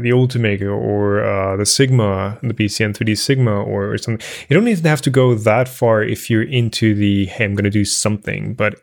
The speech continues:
if you're gonna upgrade your, <laughs> if you're gonna use your <laughs> three D printer at all, I, like, the very cheapest stuff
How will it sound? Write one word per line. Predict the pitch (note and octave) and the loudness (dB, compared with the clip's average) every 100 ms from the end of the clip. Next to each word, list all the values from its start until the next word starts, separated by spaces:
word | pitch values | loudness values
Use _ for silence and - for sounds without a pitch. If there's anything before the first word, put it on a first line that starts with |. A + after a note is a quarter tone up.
| - | 0
if | D3+ - | 0 2
you're | D#3+ C#3 | 0 2
gonna | C3 A#2+ - | 2 0 -2
upgrade | C#3+ C3 - B2+ A#2+ | -2 0 2 4 4
your, | A#2 A#2 - _ - _ - | 2 -2 -12 _ -20 _ -16
<laughs> | A2 - _ - - - | -14 -14 _ -20 -20 -16
if | - - | -6 2
you're | F#3 | 4
gonna | D#3 | 6
use | A#2+ G#2+ E3 C#3+ | 4 6 6 6
your | A#2+ | 4
<laughs> | - | 2
three | - B2 | 2 4
D | |
printer | B2 B2+ A2 G#2+ | 4 2 2 2
at | G#2 | 4
all, | A2 G2 | 4 4
I, | G#2 A2+ - - - - - - | 2 0 -2 -12 -14 -14 -14 0
like, | A#2+ G#2+ | 2 2
the | A#2 | 2
very | A2+ C3+ D#3+ C3 | 4 4 4 2
cheapest | - C3 B2+ G#2+ - | 4 2 4 2 0
stuff | - G2+ F#2+ - | 0 0 0 -6